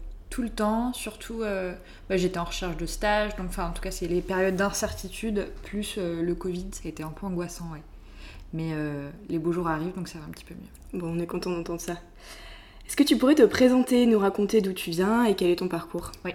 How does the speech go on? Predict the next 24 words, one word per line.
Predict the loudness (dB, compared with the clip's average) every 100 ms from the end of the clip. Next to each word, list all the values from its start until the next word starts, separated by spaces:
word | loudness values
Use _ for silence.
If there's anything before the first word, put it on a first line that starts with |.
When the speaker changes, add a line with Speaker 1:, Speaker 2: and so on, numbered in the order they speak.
| -8
Speaker 1:
carrément. | -6 -4 -4 -6 -12 -8
Euh, | -6 -6
donc, | -8 -10 -14 -18 -20 -20 -20 -20 -14 0
moi, | 4 4 2 -2 -6
j'ai | -2 0 2 0
aujourd'hui | -2 -4 -8 -8
vingt | -6 -4 -4
et | -4
un | -2 0
ans. | 4 4 2 -6 -20 -20 -20 -20 -16 -4
Je | -2 0
viens | 0 0
d'une, | 2 2 2
euh, | 0 -2 -2 -4
petite | -2 -2 -2 -2
famille | 0 2 2
de | 2 4
viticulteurs | 2 0 -4 -6 -6 -2 -2 -2
dans | -4
le | -4
sud | -2 -2
de | 0
la | 0
France. | -2 -4 -4 -4